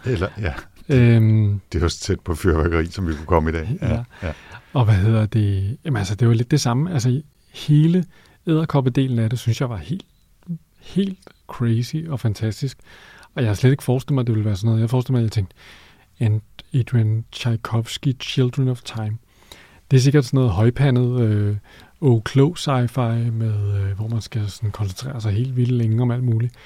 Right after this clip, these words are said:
Speaker 2: Men i virkeligheden er det her jo en, det er jo en fabel, det er et eventyr. Og en udpræget fornøjelse at læse,
Speaker 1: Mm.
Speaker 2: synes jeg. Jeg synes, det var simpelthen en fornøjelse.
Speaker 1: Jamen, jeg, jeg er fuldstændig enig. Jeg, øh, havde slet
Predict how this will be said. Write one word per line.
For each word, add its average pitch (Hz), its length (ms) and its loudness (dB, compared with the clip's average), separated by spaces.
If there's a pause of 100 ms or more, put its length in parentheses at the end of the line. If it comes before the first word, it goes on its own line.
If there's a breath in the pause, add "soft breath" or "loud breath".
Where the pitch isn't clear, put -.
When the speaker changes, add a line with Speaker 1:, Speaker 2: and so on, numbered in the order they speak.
(380 loud breath)
Speaker 2:
Men 143 220 4
i 123 40 8
virkeligheden 123 380 6
er 110 80 2
det 104 120 0
her 117 140 0
jo 110 160 -2
en, 98 280 -4 (640 soft breath)
det 98 80 -2
er 98 40 2
jo 104 80 4
en 104 100 2
fabel, 160 560 -4
det 131 60 0
er 120 40 2
et 117 100 2
eventyr. 143 440 0 (1160)
Og 113 160 -4
en 143 140 -2 (580)
udpræget 156 540 4
fornøjelse 120 680 -6
at 120 60 -2
læse, 101 420 -4
Speaker 1:
Mm. 92 60 -6
Speaker 2:
synes 101 200 2
jeg. 110 80 -8 (180)
Jeg 143 80 0
synes, 151 180 0
det 135 80 -2
var 117 120 -2
simpelthen 120 340 -4
en 110 60 -8
fornøjelse. 117 360 -8 (180)
Speaker 1:
Jamen, 101 220 2
jeg, 98 360 0
jeg 92 80 0
er 90 40 2
fuldstændig 90 460 0
enig. 82 200 0
Jeg, 82 340 2
øh, 73 260 -2
havde 78 200 -2
slet - 360 -2